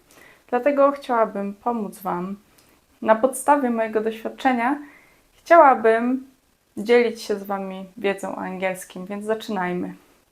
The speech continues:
E, dzisiaj chciałam nawiązać do czegoś pozornie bardzo prostego, czyli jak opowiadać o automatyzacji testów po angielsku.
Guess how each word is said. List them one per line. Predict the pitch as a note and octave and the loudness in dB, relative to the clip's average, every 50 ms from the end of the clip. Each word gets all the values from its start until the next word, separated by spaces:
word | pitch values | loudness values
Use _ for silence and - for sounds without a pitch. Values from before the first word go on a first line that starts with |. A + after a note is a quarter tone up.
| - G3 | -12 -10
E, | F#3+ F#3 F#3 F#3 F#3 F#3 | -10 -8 -8 -8 -10 -10
dzisiaj | F#3+ G3+ A#3+ C#4+ - E4 D#4+ D#4 D#4 D#4 C#4+ | -10 -10 -8 0 4 6 6 6 6 4 -2
chciałam | D4 - - B3 A3+ A3 A3+ A3+ A3 A3 A3 A3 A3+ A#3 - - _ _ _ _ - | -6 -4 0 2 4 4 4 4 4 2 0 -2 -6 -10 -12 -14 _ _ _ _ -4
nawiązać | A#3 A3+ A3+ B3+ C#4 D#4 E4+ F#4 F4 E4+ D#4+ D4 | -4 -2 0 0 0 0 2 0 0 -2 -2 -2
do | D4+ D4+ | -4 -4
czegoś | - - E4 D#4+ D#4+ D#4+ E4 E4 - - | -2 0 0 0 2 2 0 0 -2 -4
pozornie | - - C#4 C4 C#4+ D4 D4 D4+ D4 D4 | -6 -4 -2 2 2 2 2 2 0 0
bardzo | C#4 C4+ C4 C4 B3+ C4 | 2 2 2 0 0 -2
prostego, | C4 C4 - C4 C4 C4 - C4 B3 A3 G#3+ G#3 | -2 -2 -2 -2 -2 -2 0 0 0 0 0 -4
czyli | G#3 - - G#3+ G3+ G3+ G#3 | -6 -6 -6 -6 -2 0 2
jak | G#3+ G#3+ A3 A3 A3+ | 4 4 4 2 -2
opowiadać | A3 A3 - G#3 G3+ G#3 G#3 G3+ G#3 G3+ G3+ - - | -10 -10 -8 -6 -4 -2 0 0 0 0 0 0 0
o | G3+ - | 2 2
automatyzacji | - G#3 G3+ G3+ - G3+ G3+ G3+ G3+ - G3+ G3+ G3+ G3 - G#3+ G3+ | 2 2 0 -2 -6 -6 -6 -6 -8 -8 -8 -6 -6 -6 -8 -12 -6
testów | - G3 F#3+ F#3+ F#3+ - F#3+ - | -4 -2 -2 -2 -4 -10 -18 -20
po | _ - F#3 | _ -8 -6
angielsku. | F3+ F3+ F3+ F3+ F3 E3+ F3+ F3+ - - - - | -6 -6 -4 -4 -4 -4 -4 -6 -12 -18 -20 -20